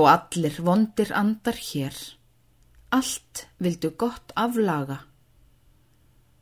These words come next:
öngvu þeir mega orka sér, því öllu Guð nam haga. Allt sem staðráðið hefur hann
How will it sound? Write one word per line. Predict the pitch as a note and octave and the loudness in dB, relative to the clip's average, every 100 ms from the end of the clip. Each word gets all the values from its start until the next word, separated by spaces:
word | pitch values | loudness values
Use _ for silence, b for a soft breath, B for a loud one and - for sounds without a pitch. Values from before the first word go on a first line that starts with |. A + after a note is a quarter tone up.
| _ | _
öngvu | D#3+ F3 G#3+ G#3+ A3 A#3 A#3+ - | 0 2 2 0 -2 0 0 -6
þeir | - - F3+ E3+ | -6 0 2 2
mega | F3 G#3+ G#3 - | 2 0 -2 -4
orka | A#3+ - - B3+ | -6 -8 -6 -2
sér, | - D#3 C#3 - - _ _ _ _ _ _ _ _ - | -2 -2 -6 -10 -20 _ _ _ _ _ _ _ _ -4
því | F3 - B3+ | -2 0 0
öllu | - - D#4 | -2 -6 -8
Guð | - D#3+ D#3+ - - | -6 -6 -6 -10 -8
nam | F#3 F3+ F#3 | -2 -2 -2
haga. | A#3 A#3 D3+ C3+ - _ _ _ _ _ _ _ _ _ _ _ _ _ _ _ _ | -4 -6 -6 -10 -14 _ _ _ _ _ _ _ _ _ _ _ _ _ _ _ _
Allt | E3 G#3+ - - - - | 4 4 -2 -10 -20 -14
sem | - - D3+ | -6 -4 -4
staðráðið | - E3 F#3 G3+ G3+ F#3 F#3+ - | 0 2 2 2 0 0 -2 -2
hefur | G3+ F#3 F3 | -2 0 -2
hann | D#3+ E3 | -2 -4